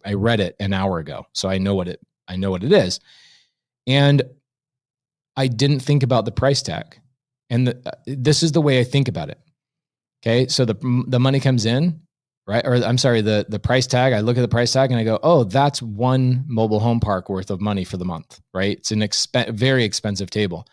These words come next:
I'm like, "Oh, I'll just have the mobile home park pay for that this month." Or, "Hey, I'll have the Dallas B-, Airbnb, or I'll have the Air-, uh, Atlanta Airbnb pay for that this month." So it's very cool as you accumulate these properties and you accumulate cash flow,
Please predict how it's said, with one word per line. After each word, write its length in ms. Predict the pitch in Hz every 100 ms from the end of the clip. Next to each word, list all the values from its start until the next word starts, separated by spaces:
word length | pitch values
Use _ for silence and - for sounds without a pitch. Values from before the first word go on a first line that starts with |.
| _ _ -
I'm 60 | 147
like, 120 | 165
"Oh, 100 | 214
I'll 120 | 113
just 200 | 117 123
have 180 | 120 110
the 80 | 113
mobile 240 | 120 110
home 160 | 127 131
park 240 | 107 87
pay 140 | 92
for 120 | 90 90
that 180 | 85 80
this 120 | -
month." 220 | 87 85
Or, 80 | 90
"Hey, 200 | 104 139
I'll 100 | 110
have 220 | 120 113
the 80 | 98
Dallas 400 | 107 107 110 -
B-, 180 | 98 107
Airbnb, 560 | 110 107 107 107 135 110
or 80 | 98
I'll 60 |
have 200 | 104 107
the 160 | 98 101
Air-, 220 | 110 113 -
uh, 200 | 110 104
Atlanta 400 | 110 101 131 139
Airbnb 600 | 117 101 92 95 90 90
pay 220 | - 101 98
for 180 | - 90
that 340 | - 85 76 -
this 260 | 90 -
month." 220 | 82 78 _ _ _ _ _ _ _ _
So 140 | -
it's 140 | 151 113
very 360 | 117 170 180
cool 300 | 127 - 165
as 120 | 123 110
you 120 | 110
accumulate 640 | - - 156 156 117 98
these 180 | 104 95
properties 640 | - 110 123 120 101 95
and 120 | 98
you 120 | 101 95
accumulate 580 | - 117 120 113 98
cash 320 | - 117 131 -
flow, 380 | 101 95 101